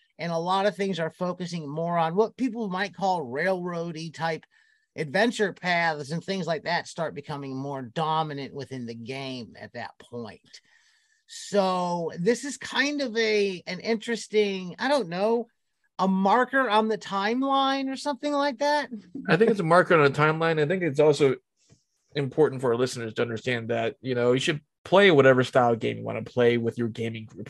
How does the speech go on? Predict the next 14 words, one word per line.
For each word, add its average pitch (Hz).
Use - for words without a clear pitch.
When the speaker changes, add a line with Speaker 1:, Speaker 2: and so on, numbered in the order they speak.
Speaker 2:
If 127
your 127
gaming 156
group 147
likes 127
the 120
random 123
exploration 143
and 165
going 165
into 147
dungeons, 147
you 160
know, 127